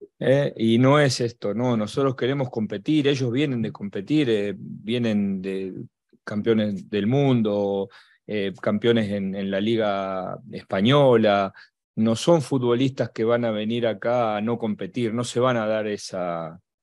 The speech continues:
ese lujo porque lo llevan en, en la sangre y, y eso es lo que venimos a hacer.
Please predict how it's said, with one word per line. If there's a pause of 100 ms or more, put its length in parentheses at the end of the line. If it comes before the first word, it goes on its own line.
(300)
ese
lujo
porque
lo
llevan
en,
en
la
sangre
y,
y
eso
es
lo
que
venimos
a
hacer.